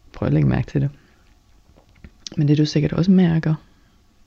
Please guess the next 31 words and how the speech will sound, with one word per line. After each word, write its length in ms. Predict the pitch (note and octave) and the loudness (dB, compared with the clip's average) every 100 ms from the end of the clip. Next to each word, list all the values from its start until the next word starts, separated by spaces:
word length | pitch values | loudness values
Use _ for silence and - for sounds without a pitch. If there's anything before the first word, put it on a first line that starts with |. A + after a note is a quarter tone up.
| - B2 | -6 -2
det 100 | C3+ | 0
ved 120 | C#3 - | 0 -2
jeg 20 | |
ikke, 240 | - - | -6 -4
hvad 180 | - C3 | 0 0
du 60 | C3+ | 0
mærker, 260 | A#2+ A#2+ - | -2 -4 2
men 300 | D#3 C#3+ F3 | 2 2 0
jeg 160 | D3+ | -2
kan 120 | - C#3+ | 0 -2
i 40 | |
hvert 120 | - | -2
fald 120 | - | -4
mærke, 340 | B2 B2 C#3 C#3+ | -4 -2 -4 -6
at 160 | D#3 - | -8 -6
der 100 | - | -2
også 280 | C#3 D3+ - | -2 -2 -2
er 120 | D3+ | 0
den 160 | D3+ D3 | 0 0
her 160 | C#3+ | 0
nysgerrighed 720 | C3+ C#3 D3 - C#3+ C#3 D3 - | 0 -2 -2 -4 -4 -2 -2 -2
i 80 | |
mig, 220 | C#3+ D3 D3 | -2 -2 -2
den 180 | D3+ | -4
her 220 | D3 D3 C#3+ - _ _ _ _ _ _ _ _ _ - - | -2 -2 -2 -6 _ _ _ _ _ _ _ _ _ -20 -6
glæde 420 | F3 D#3+ E3 F#3 | 2 4 4 2
over 240 | D#3+ F3 | 0 0
at 140 | D3 E3+ | -2 0
deltage 380 | E3 - F#3+ | -2 -2 -2
i 20 | D#3+ | 0
livet, 300 | D3+ D#3 | 0 -2